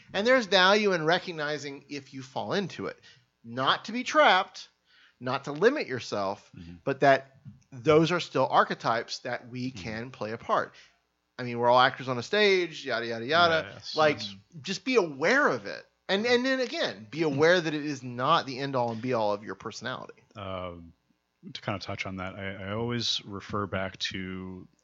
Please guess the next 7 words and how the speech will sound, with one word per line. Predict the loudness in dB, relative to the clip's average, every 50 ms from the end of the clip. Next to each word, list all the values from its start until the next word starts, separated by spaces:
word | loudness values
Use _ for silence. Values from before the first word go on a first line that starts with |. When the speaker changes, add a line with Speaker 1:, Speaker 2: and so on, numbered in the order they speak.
| _ -10
Speaker 2:
The | -8
Matrix, | -6 -4 -4 -4 -6 -8 -10 -14 -10 -8 -8 -8 -8
where | -8 -8 -8 -6 -6 -6 -6 -8 -10 -10 -12 -14 -18 -20 _ _ _ -20 -12 -10
Neo | -8 -6 -6 -6 -6
meets | -8 -10 -10 -10 -10
the | -10 -10
Oracle, | -10 -10 -8 -8 -8 -8 -10 -10 -12 -12 -12 -14